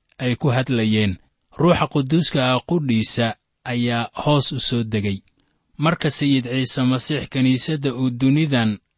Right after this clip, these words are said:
ka qaadayo, isaga qudhiisa ayaa samada ka soo degaya, oo malaa'igo lama sheegin. Malaa'igaha waxay ku xiran yihiin dhacdooyinka Israa'iil, laakiin laguma xirin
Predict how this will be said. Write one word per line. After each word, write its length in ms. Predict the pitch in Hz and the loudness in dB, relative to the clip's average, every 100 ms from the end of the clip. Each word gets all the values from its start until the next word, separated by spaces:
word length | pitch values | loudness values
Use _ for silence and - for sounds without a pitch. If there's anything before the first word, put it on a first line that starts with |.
| - | -10
ka 120 | 151 | -8
qaadayo, 640 | - 135 135 123 113 110 110 | -2 0 0 0 -2 -4 -4
isaga 340 | 120 151 135 | -6 -4 -4
qudhiisa 520 | - 160 123 110 127 110 | -4 -4 -2 -2 -4 -6
ayaa 240 | 117 117 | -4 -4
samada 400 | - 123 131 123 | -2 -2 0 -2
ka 120 | 143 | -4
soo 220 | - 123 | -4 -4
degaya, 480 | 113 127 120 104 101 - _ _ _ _ - | -4 -6 -4 -4 -4 -8 _ _ _ _ -6
oo 120 | 127 | 0
malaa'igo 800 | 127 127 123 120 - 131 139 139 - | 2 2 2 -2 -4 -2 -2 -2 -4
lama 300 | 127 120 123 | 0 2 4
sheegin. 500 | - 113 104 104 101 _ _ _ _ _ _ - | 2 2 0 0 -2 _ _ _ _ _ _ -2
Malaa'igaha 760 | 131 131 127 143 165 131 113 - | 2 2 0 -2 -2 0 -4 -2
waxay 300 | 135 - 123 | -4 -2 -4
ku 140 | - 147 | -4 -4
xiran 260 | 131 131 | -2 0
yihiin 360 | 135 117 120 117 | 2 2 0 0
dhacdooyinka 640 | 120 117 135 131 120 120 | -2 -4 0 2 2 0
Israa'iil, 720 | 110 - 113 113 107 120 110 101 _ _ _ _ _ - | -6 -6 -4 -4 -2 -2 -2 -4 _ _ _ _ _ -6
laakiin 440 | 120 120 - 135 | -4 -4 -2 0
laguma 340 | 127 123 147 160 | 0 2 2 0
xirin 400 | - 113 107 | -2 -2 -2